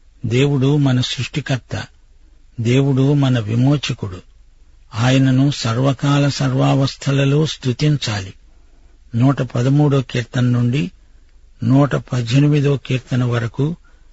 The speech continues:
హల్లేలు కీర్తనలు అంటారు. ఇవి ఇశ్రాయేలీయుల పండగలన్నిట్లో, విశేషించి పస్కా, పెంతెకోస్తు పండగలు, పర్ణశాలల పండగల్లో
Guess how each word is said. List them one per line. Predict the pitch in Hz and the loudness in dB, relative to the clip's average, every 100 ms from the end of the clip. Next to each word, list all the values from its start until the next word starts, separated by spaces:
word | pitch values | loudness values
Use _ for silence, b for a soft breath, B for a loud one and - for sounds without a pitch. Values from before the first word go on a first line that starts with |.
| - - | -20 -4
హల్లేలు | 127 135 143 156 143 135 | 0 2 4 4 2 -2
కీర్తనలు | - 135 - 127 127 123 135 | -2 -2 0 0 0 2 2
అంటారు. | 139 117 110 107 107 - _ _ - 127 | 2 0 -4 -6 -10 -18 _ _ -8 -4
ఇవి | 123 131 165 170 - - 123 | 0 2 0 -6 -16 -8 -6
ఇశ్రాయేలీయుల | 117 - 131 143 147 147 143 143 143 135 | -4 -2 2 2 4 2 2 2 2 0
పండగలన్నిట్లో, | 127 117 123 135 135 131 123 139 131 - 143 165 190 _ _ _ _ _ _ _ | -2 0 2 2 2 2 2 2 0 2 2 2 0 _ _ _ _ _ _ _
విశేషించి | 120 117 147 156 - 151 - 117 107 - _ 120 | -4 2 2 2 2 0 0 -4 -4 -10 _ -4
పస్కా, | 123 - - 135 139 | -4 -4 -2 0 0
పెంతెకోస్తు | - 127 131 135 - 135 - - 127 120 | 0 -2 0 -2 0 -2 -2 -4 -4 -2
పండగలు, | 123 127 123 120 127 - _ _ _ _ _ - | 0 0 0 0 -2 -6 _ _ _ _ _ -6
పర్ణశాలల | 117 131 147 143 135 131 135 127 | 0 2 2 2 0 0 2 0
పండగల్లో | 123 123 120 123 127 127 151 | -2 -2 -2 0 0 0 -2